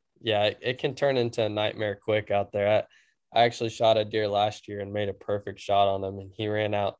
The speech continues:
in the middle of this great big flooded area, um, that they, they flood late season, and, and he sunk out there, and I didn't find him until they drained the whole pool, um, that next March, and he was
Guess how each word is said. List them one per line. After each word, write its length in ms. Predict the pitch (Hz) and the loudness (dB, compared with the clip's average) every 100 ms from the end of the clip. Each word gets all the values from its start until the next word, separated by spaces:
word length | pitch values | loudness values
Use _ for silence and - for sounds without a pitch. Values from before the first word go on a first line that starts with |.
| - | -8
in 140 | 104 | -6
the 80 | 101 | -6
middle 460 | 98 101 101 101 98 | -6 -4 -2 0 -2
of 140 | 98 | -4
this 240 | 101 92 - - | -10 -10 -16 -6
great 300 | 107 104 107 | -4 -4 -4
big 260 | 101 98 | -8 -8
flooded 380 | - 104 101 95 - | -2 0 0 -2 -2
area, 520 | 101 101 95 95 95 _ _ _ _ _ _ - | 0 0 -2 -4 -6 _ _ _ _ _ _ -4
um, 520 | 101 95 95 92 92 _ 120 | 0 0 -2 -4 -14 _ -6
that 240 | 104 98 | -4 -2
they, 200 | 95 95 113 _ _ | -4 -6 -10 _ _
they 200 | 107 101 | -8 -6
flood 420 | 95 - 101 101 101 | -6 -4 -2 -2 -2
late 240 | 101 90 | -4 -4
season, 540 | - 98 104 101 95 | -10 -10 -8 -8 -8
and, 240 | 95 95 - _ - | -8 -10 -12 _ -12
and 180 | 104 98 | -10 -6
he 180 | 120 | -6
sunk 420 | 113 - 101 107 101 | -4 -4 -2 -2 -4
out 240 | 98 92 | -4 -4
there, 320 | 101 98 95 - | -6 -4 -6 -8
and 180 | 98 98 | -6 -2
I 120 | 110 | 0
didn't 280 | 113 - - | -2 -4 -4
find 300 | 101 110 104 | -2 -2 -2
him 200 | 104 101 | -6 -6
until 280 | 101 107 98 | -8 -6 -4
they 160 | 98 | -6
drained 420 | 98 101 101 101 | -8 -6 -4 -4
the 80 | 98 | -8
whole 260 | 92 107 101 | -6 -4 -6
pool, 520 | - 107 101 101 98 _ _ _ _ _ - | -6 -4 -4 -6 -10 _ _ _ _ _ -4
um, 320 | 95 92 95 | 0 0 0
that 200 | 98 - | -2 -2
next 340 | 104 98 - | -4 -4 -6
March, 420 | 95 98 95 92 98 | -4 0 0 -4 -10
and 120 | 95 | -8
he 100 | 107 | -6
was 180 | 98 | -6